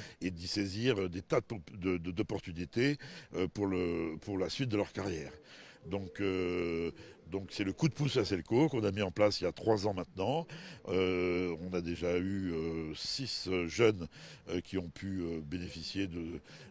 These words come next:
de stages. Alors au départ, c'était pas un partenariat avec Coolmore, maintenant ça l'est. Donc c'est, c'est vraiment une,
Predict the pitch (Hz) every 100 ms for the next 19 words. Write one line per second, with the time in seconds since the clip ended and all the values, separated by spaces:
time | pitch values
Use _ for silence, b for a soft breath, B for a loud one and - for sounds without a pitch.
0 | - 92 - 110 107 110 95 90 95 104
1 | 95 107 - - 113 - - 85 - 107
2 | 95 87 - - 101 92 98 92 92 90
3 | 90 85 - 90 107 139 151 110 B -
4 | 87 101 95 92 87 101 123 135 B B
5 | B 90 104 98 - 101 92 90 B B
6 | B - 104 101 107 127 117 104 101 92
7 | 90 87